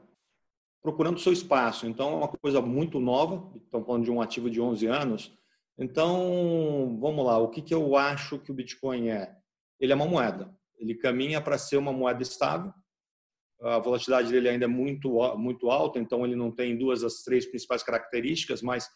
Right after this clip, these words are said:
ele como ativo, ele é uma moeda. E não sou eu que falo isso, é o Damodaran. Eu estudei no livro do cara, o cara fala que é uma moeda, não, não. E eu fiz muito,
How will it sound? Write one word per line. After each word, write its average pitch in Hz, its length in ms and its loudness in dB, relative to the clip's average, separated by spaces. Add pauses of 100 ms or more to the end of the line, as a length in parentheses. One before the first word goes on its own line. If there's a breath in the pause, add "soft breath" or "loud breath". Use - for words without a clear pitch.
(500)
ele 156 160 0
como 156 240 0
ativo, 160 480 2
ele 143 300 4
é 139 40 6
uma 135 160 0
moeda. 104 560 -4 (160)
E 120 200 -4
não 123 160 -2
sou 147 140 2
eu 143 80 4
que 143 180 -12
falo 131 260 2
isso, 143 220 -2
é - 20 4
o 127 80 2
Damodaran. 120 600 0 (180)
Eu 110 80 -6
estudei 110 320 -4
no 117 100 -2
livro 117 160 0
do 123 120 -4
cara, 143 260 0
o 117 60 -4
cara 113 160 -2
fala 117 180 0
que 123 80 -4
é 127 40 2
uma 127 120 -2
moeda, 139 300 0
não, 151 200 -6
não. 117 200 -14 (760)
E 170 80 0
eu 196 80 6
fiz 196 220 -2
muito, 202 260 0